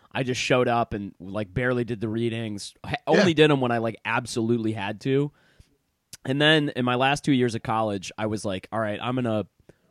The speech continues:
Speaker 1: really focus on this." My goal was like, "Oh, fuck it. I'm gonna graduate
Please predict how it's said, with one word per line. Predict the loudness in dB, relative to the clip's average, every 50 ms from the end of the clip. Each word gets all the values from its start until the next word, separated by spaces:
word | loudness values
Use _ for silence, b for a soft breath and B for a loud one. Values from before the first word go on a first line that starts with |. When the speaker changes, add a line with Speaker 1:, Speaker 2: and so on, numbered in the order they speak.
| b b 2
Speaker 1:
really | 4 6 6 6 6 4
focus | 4 2 2 2 2 -2 -4 -4
on | -4 -4 -4
this." | -4 -6 -4 -4
My | -4 -2
goal | 0 2 2 4 2
was | 0 -2
like, | -2 -4 -6 -8
"Oh, | -10
fuck | -8 -4 -4 -4 -2
it. | -4 -4
I'm | -4 -4
gonna | -4 -4
graduate | -4 -4 -4 -4 -2 -4 -4 -2 -2 -4 -4 -6